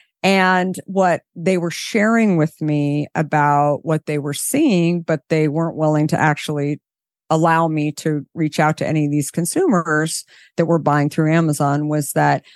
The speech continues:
they were not only buying Hint in their purchases, uh, but they were also buying other things in other categories. And that's why they were so interested in Hint, because it was one of the first products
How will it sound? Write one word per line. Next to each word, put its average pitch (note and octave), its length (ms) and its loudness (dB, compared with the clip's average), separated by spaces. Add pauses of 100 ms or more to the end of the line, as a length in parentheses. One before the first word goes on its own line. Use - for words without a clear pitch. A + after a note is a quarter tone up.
(600)
they F#3 100 2
were F3+ 160 2
not F#3 280 4
only G3+ 240 2
buying D#3 400 0
Hint - 600 -2 (180)
in D#3 180 0
their D3 120 0
purchases, C#3+ 1120 -4 (180)
uh, C#3+ 380 2
but E3+ 140 -2
they D#3+ 100 2
were D3+ 220 0
also E3 340 2
buying C#3+ 720 0
other E3 260 2
things D3+ 380 -2
in D3 100 -2
other C3+ 220 -2
categories. C3 800 -4
And F3 180 2
that's F3+ 260 0
why F3 140 2
they D3+ 140 0
were C#3+ 100 -2
so C#3+ 300 0
interested C#3+ 500 -2
in D3+ 80 -2
Hint, A#3+ 340 0
because D#3 300 -2
it E3 100 0
was - 140 -6
one A3 220 0
of F#3+ 80 0
the D#3+ 100 -8 (140)
first G3 340 -2
products D3+ 600 0